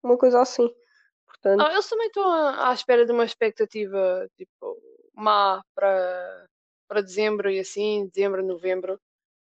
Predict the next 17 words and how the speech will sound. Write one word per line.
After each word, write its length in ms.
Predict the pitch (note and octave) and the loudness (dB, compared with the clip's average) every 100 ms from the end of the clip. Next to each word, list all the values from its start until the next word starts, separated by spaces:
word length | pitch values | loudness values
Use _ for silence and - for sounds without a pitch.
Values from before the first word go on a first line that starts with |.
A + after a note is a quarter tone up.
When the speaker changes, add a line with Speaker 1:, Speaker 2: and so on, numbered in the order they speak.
| _ _ _ - | _ _ _ -4
Speaker 2:
Eles 160 | F#3+ F#3+ | -2 2
já, 200 | F#3+ G3 | 0 2
já 100 | G#3 | 0
estão 200 | G#3 G#3 | 2 0
a 40 | |
dizer 220 | G3 G3+ | 0 0
que 100 | F#3+ | -2
vão 180 | G3+ G3+ | 0 0
dar, 200 | G3 F#3+ | 2 0
tipo, 180 | F#3+ - - F#3 | -2 -16 -14 -10
vinte 220 | G#3 G3 | -8 -4
mil 160 | G#3 G3 | -2 -2
casos, 440 | - F#3+ G3+ F3+ | 0 2 2 0
ok? 720 | F#3 F#3 - F#3+ G#3+ G3+ F#3+ G3 _ _ _ _ | -4 -4 -2 2 4 4 2 -4 _ _ _ _
Tipo, 160 | F4+ C#4+ | -4 2
Speaker 1:
É. 80 | A3 G3 G3 F#3+ | 4 4 2 2
Speaker 2:
ao 200 | - A3 | 2 2